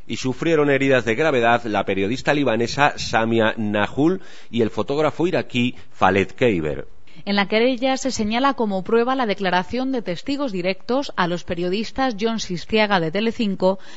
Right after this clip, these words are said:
Speaker 2: Carlos Hernández y José Miguel Aspiroz de Antena tres, Mónica García Prieto de El Mundo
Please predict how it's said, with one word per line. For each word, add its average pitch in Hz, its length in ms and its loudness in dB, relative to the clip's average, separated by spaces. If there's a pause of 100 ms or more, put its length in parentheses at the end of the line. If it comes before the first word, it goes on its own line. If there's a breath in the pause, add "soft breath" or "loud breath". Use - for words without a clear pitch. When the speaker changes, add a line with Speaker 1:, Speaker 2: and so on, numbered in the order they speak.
(120 loud breath)
Speaker 2:
Carlos 226 400 2
Hernández 196 560 0
y 190 60 -2
José 185 320 -4
Miguel 190 320 0
Aspiroz 196 520 -2
de 175 80 -2
Antena 196 380 -2
tres, 180 340 -4 (300 loud breath)
Mónica 254 400 0
García 208 440 0
Prieto 214 420 -2
de 180 100 -2
El 247 100 0
Mundo 220 480 -2